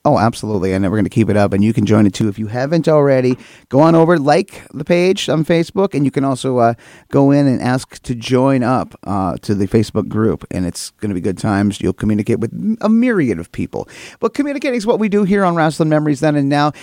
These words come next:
And, you know, we do a lot of great stuff with the memories of yesterday. And, you know, Mike,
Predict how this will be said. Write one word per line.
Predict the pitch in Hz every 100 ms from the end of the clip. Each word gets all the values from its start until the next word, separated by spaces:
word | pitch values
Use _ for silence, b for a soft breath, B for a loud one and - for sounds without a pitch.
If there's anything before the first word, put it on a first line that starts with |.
| B
And, | 180 202
you |
know, | 208
we | 208
do | 185 208
a | 196
lot | 180 180 180
of |
great | 156 165 156
stuff | - 160 143
with | 156
the | 143
memories | 143 147 143 131
of | 131
yesterday. | 139 143 147 139 131 131 131 123 -
And, | 113 123 123 117
you | 135 147
know, | 147 143
Mike, | 143 139 135